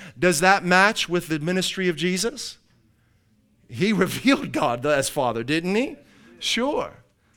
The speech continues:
So we see this name Jehovah, and you'll see it in most translations, capital L O R D,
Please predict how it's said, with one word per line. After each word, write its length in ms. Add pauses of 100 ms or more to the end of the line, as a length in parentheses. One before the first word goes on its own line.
(580)
So 220
we 220
see 340
this 300
name 380
Jehovah, 560
and 120
you'll 140
see 220
it 100
in 40
most 280
translations, 640
capital 440
L 220
O 180
R 200
D, 280